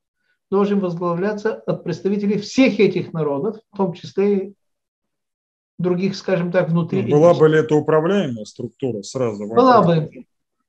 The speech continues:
Speaker 1: Была бы, потому что, во-первых, не было бы, э, единый географический центр. Это было бы и не Москва, не София, не Варшава, а это было бы ротационный принцип.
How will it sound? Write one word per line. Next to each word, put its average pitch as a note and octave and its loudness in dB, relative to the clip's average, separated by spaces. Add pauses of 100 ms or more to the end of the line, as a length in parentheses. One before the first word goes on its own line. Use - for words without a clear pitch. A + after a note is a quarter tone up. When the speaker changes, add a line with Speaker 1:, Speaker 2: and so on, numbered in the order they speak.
(100)
Speaker 1:
Была G3+ 6
бы, E3 0
потому G#3 -2
что, G#3 2
во-первых, A3 0
не A#3 0
было A3 2
бы, G#3 -2
э, F3+ -6
единый G3+ -2
географический F3 -2
центр. D#3 -6
Это F3+ -4
было F3+ 0
бы E3+ -2
и E3 -2
не E3 0
Москва, D#3+ -2
не E3+ -2
София, F#3 -4
не D3+ -4
Варшава, C#3+ -4 (580)
а F3 2
это F3+ 0
было F3+ 2
бы F3+ 2
ротационный E3+ -2
принцип. C#3 -12